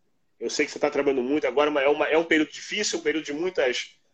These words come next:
conversas aí, né? Pra ver como é que não só a Índia tá se comportando em relação à covid, mas o próprio Brasil, onde você mora, onde você desenvolve as atividades não só do consulado, como da Câmara de Comércio, mas também, enfim,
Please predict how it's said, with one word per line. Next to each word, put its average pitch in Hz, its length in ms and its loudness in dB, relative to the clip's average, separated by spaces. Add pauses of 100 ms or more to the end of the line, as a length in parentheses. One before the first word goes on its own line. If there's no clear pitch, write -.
(120)
conversas 156 600 0
aí, 165 160 2
né? 165 80 4
Pra 156 160 0
ver 160 120 -2
como 147 200 0
é 180 60 2
que 143 400 0
não 185 200 0
só - 200 -2
a 147 80 2
Índia 170 200 -2
tá 165 160 -2
se - 100 -8
comportando 151 520 -2
em 156 60 4
relação 143 480 0 (240)
à 131 80 -6
covid, 175 400 -2
mas 160 140 0
o 151 60 -6
próprio 160 220 -6
Brasil, 135 380 0
onde 143 140 -4
você 135 280 -4
mora, 190 460 0 (500)
onde 147 140 2
você 156 200 0
desenvolve 156 400 0
as 143 60 0
atividades 139 460 0
não 170 100 0
só 160 140 2
do 151 100 -6
consulado, 131 540 0
como 135 420 0 (320)
da 139 120 -4
Câmara 135 280 -2
de - 80 -8
Comércio, 175 520 2 (400)
mas 190 240 0
também, 185 600 2
enfim, 120 420 -2